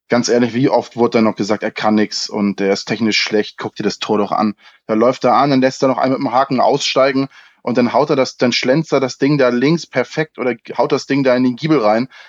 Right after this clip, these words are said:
Das war sowas von gut und mit Übersicht und technisch stark, äh, gespielt, dieses Tor. Muss ich echt mal, muss ich echt mal Lob aussprechen, äh, wie er in der Situation so ruhig bleibt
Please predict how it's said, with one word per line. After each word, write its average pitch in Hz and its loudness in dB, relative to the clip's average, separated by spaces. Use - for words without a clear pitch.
Das 117 -2
war 120 2
sowas 143 0
von 131 0
gut 165 0
und 139 0
mit 131 -2
Übersicht 170 0
und 131 -4
technisch 147 0
stark, - 0
äh, 165 -12
gespielt, 170 -2
dieses 101 -4
Tor. 113 2
Muss 233 2
ich - -10
echt - -8
mal, 117 2
muss 110 -6
ich - -8
echt - -10
mal 117 2
Lob 120 0
aussprechen, 107 -2
äh, 107 -6
wie 120 0
er 123 2
in 117 2
der 127 2
Situation 127 0
so 131 2
ruhig 123 0
bleibt 131 -2